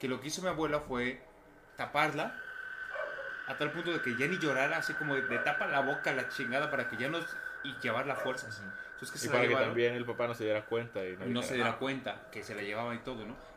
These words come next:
Speaker 1: Y que agarraron y que se fueron, ¿no? O sea, era un camino supongo que largo, no me acuerdo dónde vivían en ese momento, pero llegaron a Chalma. Eh,
Speaker 2: No,
Speaker 1: y
Speaker 2: antes, ¿no? De llegar a Chalma.
Speaker 1: eh, eh, no, el punto era que la llevaran allá.
Speaker 2: Sí, sí, sí.
Speaker 1: Que la llevaran allá. Entonces,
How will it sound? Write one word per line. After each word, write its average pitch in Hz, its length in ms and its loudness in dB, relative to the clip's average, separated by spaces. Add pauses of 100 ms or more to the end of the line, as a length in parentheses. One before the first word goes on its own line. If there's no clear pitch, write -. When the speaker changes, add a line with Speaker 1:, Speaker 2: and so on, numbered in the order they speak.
Speaker 1:
Y 139 80 -6
que 131 140 2
agarraron 120 400 2
y 180 40 -6
que - 100 -12
se - 100 -10
fueron, 156 340 0
¿no? 143 140 -6
O 156 80 -8
sea, 113 140 -4
era 117 320 -2
un 127 60 -4
camino 120 280 -4
supongo 113 320 -6
que 104 100 -8
largo, 120 320 0
no 123 60 -2
me 123 120 0
acuerdo 117 300 -4
dónde 113 200 -4
vivían 107 340 -4
en 104 80 -8
ese 104 160 -8
momento, 107 400 -8 (400)
pero 143 380 0
llegaron 113 320 -2
a 107 80 -6
Chalma. 143 360 -4 (840)
Eh, 117 500 -2 (120)
Speaker 2:
No, 113 120 -8
Speaker 1:
y - 60 -4
Speaker 2:
antes, 117 380 0
¿no? 120 120 -6
De 104 100 -6
llegar 95 220 -10
a 98 80 -12
Chalma. - 180 -16 (440)
Speaker 1:
eh, 107 220 -12
eh, 165 260 -2
no, 175 300 0
el 143 140 0
punto 240 300 4
era 247 140 4
que 208 80 0
la 156 60 4
llevaran 143 340 4
allá. 113 240 -4 (100)
Speaker 2:
Sí, 139 140 -2
sí, 123 100 -2
sí. 117 120 -6
Speaker 1:
Que 110 60 -2
la 113 60 0
llevaran 127 260 0
allá. 104 140 -6 (100)
Entonces, 180 460 -4